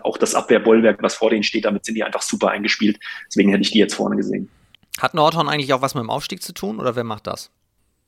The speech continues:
Speaker 1: Also ich würde da tatsächlich auf Balingen tippen.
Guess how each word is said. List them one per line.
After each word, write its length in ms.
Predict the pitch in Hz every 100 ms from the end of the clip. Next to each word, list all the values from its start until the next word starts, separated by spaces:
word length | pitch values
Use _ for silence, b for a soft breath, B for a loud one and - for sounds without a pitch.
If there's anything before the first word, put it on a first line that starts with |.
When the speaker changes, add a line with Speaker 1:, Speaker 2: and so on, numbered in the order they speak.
| _
Speaker 1:
Also 180 | - 160
ich 220 | 156 -
würde 380 | 131 165 170 170
da 280 | 170 139 147
tatsächlich 500 | 147 123 139 139 143
auf 160 | 113 -
Balingen 400 | 113 139 131 113
tippen. 460 | 170 170 180 190